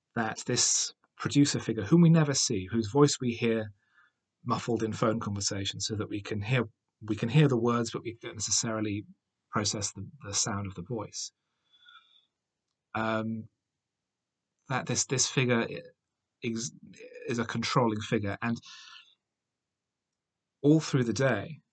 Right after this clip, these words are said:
we see, I don't like to use the term microaggressions because I think that's been co-opted by people who pretend that they don't happen, but little instances of ways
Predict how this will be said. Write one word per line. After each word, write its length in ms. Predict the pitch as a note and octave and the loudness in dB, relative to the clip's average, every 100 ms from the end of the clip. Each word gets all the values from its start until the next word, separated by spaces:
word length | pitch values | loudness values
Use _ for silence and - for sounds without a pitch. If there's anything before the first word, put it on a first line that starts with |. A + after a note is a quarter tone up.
| _ _ _ _ _ _ _ _ _ - | _ _ _ _ _ _ _ _ _ -4
we 100 | A#2 | 0
see, 340 | A2+ - B2+ | 2 2 2
I 100 | G#2 | 2
don't 180 | A#2 D3 | 2 2
like 120 | A2+ | 0
to 100 | G#2+ | -2
use 100 | A2+ | -4
the 60 | G#2 | -4
term 320 | G#2+ A2+ G#2+ | -4 -4 -2
microaggressions 880 | A2 A2 - G#2 F#2+ G#2 G2 - F2+ | -2 -4 -4 -6 -4 -6 -6 -8 -10
because 220 | - F#2+ G2 | -10 -10 -8
I 60 | |
think 100 | G#2 | -8
that's 160 | G2+ - | -8 -6
been 180 | G2 F#2 | -6 -8
co-opted 520 | - G#2+ F#2+ - G2 | -4 -4 -4 -8 -12
by 100 | G2 | -12
people 240 | G2 G2 G2 | -10 -10 -12
who 80 | F#2+ | -18
pretend 260 | - - G2 | -20 -12 -10
that 120 | F#2+ | -8
they 140 | G2 F#2+ | -8 -8
don't 120 | F2+ | -8
happen, 420 | A2+ G2+ - D3+ _ _ _ _ _ _ _ | -10 -10 -14 -20 _ _ _ _ _ _ _
but 260 | A2+ A2 - - | -4 -4 -4 -6
little 360 | - B2+ D#3 D3 | 0 0 2 2
instances 800 | C3+ C3+ - G#2+ G2 A2 G2 - - | 2 -2 -2 0 0 0 0 -2 -4
of 260 | G#2+ G2+ G2+ - - _ _ _ - | -4 -4 -6 -14 -20 _ _ _ -6
ways 520 | A2+ A#2 A#2+ A#2+ - | -2 2 2 2 -2